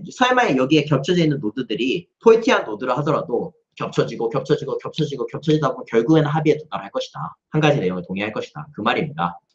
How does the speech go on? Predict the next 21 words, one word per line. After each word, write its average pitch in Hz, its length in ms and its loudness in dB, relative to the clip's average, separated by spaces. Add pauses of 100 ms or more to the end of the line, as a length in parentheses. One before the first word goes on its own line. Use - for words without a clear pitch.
질문을 98 540 0
받겠습니다. - 440 -8 (500)
일본이 175 440 8
왜 135 160 8
리플에 110 340 4
관심을 95 360 -4
가질까요? - 320 -12 (160)
은행이 247 280 8
관심을 107 400 -2
가지죠. - 420 -10
일본이 156 340 8
가지는 - 360 -6
게 - 80 -14
아니고. - 140 -20 (100)
그렇죠. - 520 6
그러니까 139 280 4
영반님, 165 520 8
아까 180 220 4
축구팀으로 226 440 2
설명을 208 360 0
해줬는데요. 147 540 0